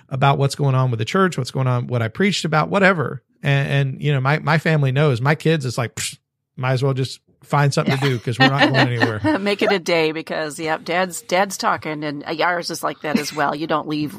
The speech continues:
Speaker 2: right after unless you have something going on, but everybody just hangs around, and that's how you get to know each other. So, yeah, Keith, it's been so great to
Speaker 1: <laughs>
Speaker 2: have you on the show today.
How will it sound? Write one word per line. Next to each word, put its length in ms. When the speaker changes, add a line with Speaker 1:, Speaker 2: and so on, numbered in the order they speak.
Speaker 2:
right 200
after 400
unless 340
you 60
have 100
something 280
going 200
on, 220
but 180
everybody 340
just 200
hangs 280
around, 380
and 120
that's 160
how 80
you 80
get 120
to 120
know 140
each 140
other. 260
So, 420
yeah, 340
Keith, 260
it's 120
been 160
so 380
great 440
to 280
Speaker 1:
<laughs> 40
Speaker 2:
have 300
you 200
on 160
the 100
show 320
today. 380